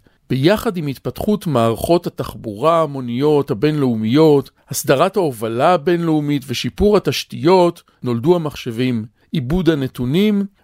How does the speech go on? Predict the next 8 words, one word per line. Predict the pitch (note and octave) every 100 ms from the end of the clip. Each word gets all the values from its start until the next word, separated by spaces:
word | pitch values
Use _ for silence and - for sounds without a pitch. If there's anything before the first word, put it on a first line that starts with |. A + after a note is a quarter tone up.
| -
ונוצרו | B2 A#2+ - F#3 A3+
פתאום | F3 D#3 D#3+ F3
אפשרויות | E3 - A#2 A2+ C#3 -
חדשות. | C#3 G#2+ - A#2+ A2+ _ _ _ -
וכמו | - D3 F#3
שראינו | - F#3 E3 A#3+ F3+ F3
בפרק | D3 - D3 D3
הקודם, | C#3 G#2 G2+ D#3+ F3 E3